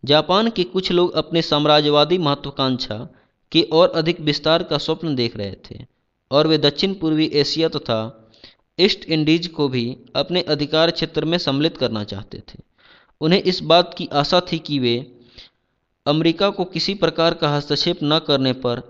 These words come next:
सहमत कर लेंगे, लेकिन इसमें संदेह नहीं कि वे बहुत ऊंची बाजी लगा रहे थे और कुछ अदम्य साहसी तो इससे भी अधिक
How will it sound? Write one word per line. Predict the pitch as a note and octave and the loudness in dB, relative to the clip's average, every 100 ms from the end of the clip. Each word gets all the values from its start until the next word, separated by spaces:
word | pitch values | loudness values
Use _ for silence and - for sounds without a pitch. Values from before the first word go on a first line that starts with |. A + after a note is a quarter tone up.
| - | -12
सहमत | - D3 D#3+ F3+ - | -2 0 0 -2 0
कर | B2 | -2
लेंगे, | G#2+ G#2 G2 G2+ A2 _ - | 0 -6 -8 -12 -16 _ -4
लेकिन | C#3 D#3 D3+ - | 0 2 0 -2
इसमें | D#3 D#3 E3 | -4 -2 -2
संदेह | - C#3+ D#3+ F#3+ | -2 -2 2 2
नहीं | E3+ D3 C#3+ | 2 0 -2
कि | C3 A#2+ A#2+ - - _ | -4 -6 -6 -14 -20 _
वे | C#3+ D#3 | -2 0
बहुत | C#3+ F3 - D#3+ | 2 0 -2 -6
ऊंची | D#3+ F#3+ | -2 0
बाजी | E3+ C#3 C#3+ | 4 4 4
लगा | D3 B2 A#2 | 4 4 2
रहे | G#2+ G2+ - - | 0 -4 -10 -18
थे | - _ _ _ - | -20 _ _ _ -2
और | D3+ | -2
कुछ | D#3 F#3+ - - - _ _ _ _ C3+ | 0 -2 -2 -6 -20 _ _ _ _ -2
अदम्य | D3+ F3+ F#3+ | 2 4 4
साहसी | F#3 D3+ D3 - F3 | 2 0 -2 -2 -4
तो | F3+ - | -2 -4
इससे | D#3+ - G3 | -4 -2 0
भी | F3+ F3 - | 2 0 0
अधिक | C#3+ C#3 - | -2 -2 -4